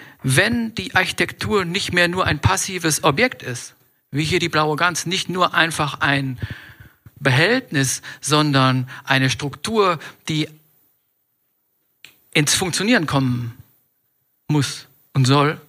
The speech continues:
was du den ganzen Tag machst, gewissermaßen mit deinem ganzen Team zusammen, dann fäng-, fangen die Dinge an zu handeln. Das ist genau die These von Michel de Certeau. Und dann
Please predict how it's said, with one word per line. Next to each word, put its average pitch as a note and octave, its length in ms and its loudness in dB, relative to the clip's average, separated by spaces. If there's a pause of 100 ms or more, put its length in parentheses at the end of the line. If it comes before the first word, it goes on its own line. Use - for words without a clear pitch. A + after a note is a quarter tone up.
was - 180 0
du D#3+ 100 -4
den D3 120 0
ganzen D3 260 2
Tag C3 340 0
machst, D#3 460 -2
gewissermaßen C3 580 0
mit D3 140 2
deinem C#3 140 4
ganzen C#3 280 2
Team F3+ 400 2 (440)
zusammen, C#3 360 4 (1600)
dann A3+ 260 2
fäng-, G#3+ 600 0
fangen G3+ 220 2
die G3 80 2
Dinge A3 260 4
an F#3+ 120 0
zu D#3+ 160 0
handeln. B2 420 0 (960)
Das C#3 140 -2
ist C#3+ 100 -6
genau D3 220 2
die C3+ 60 -6
These C#3 280 -2
von C#3 140 -2
Michel C3+ 220 -2
de B2+ 100 -4
Certeau. C#3+ 340 -8 (540)
Und C#3+ 160 4
dann B3 340 2